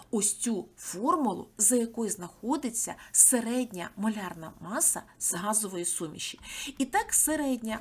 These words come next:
малярна маса газової суміші — це буде об'ємна частка амоніаку, і ми знайшли, що це буде нуль вісім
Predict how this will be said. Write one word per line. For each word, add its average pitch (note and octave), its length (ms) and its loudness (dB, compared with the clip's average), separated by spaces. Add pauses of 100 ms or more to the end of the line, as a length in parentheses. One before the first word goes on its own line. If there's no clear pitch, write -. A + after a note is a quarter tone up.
(100)
малярна C#4+ 480 0
маса G3+ 440 -2
газової C4+ 680 0
суміші — A3+ 760 -4 (120)
це D4 220 2
буде A#3+ 400 -4 (420)
об'ємна D4+ 680 -2
частка D4 640 -2 (180)
амоніаку, C4 960 -4 (280)
і D4 100 4
ми F4 160 2
знайшли, E4 520 -2
що B3+ 160 -2
це C4 220 2
буде F3+ 360 -8
нуль C#4 320 -4
вісім C4+ 520 0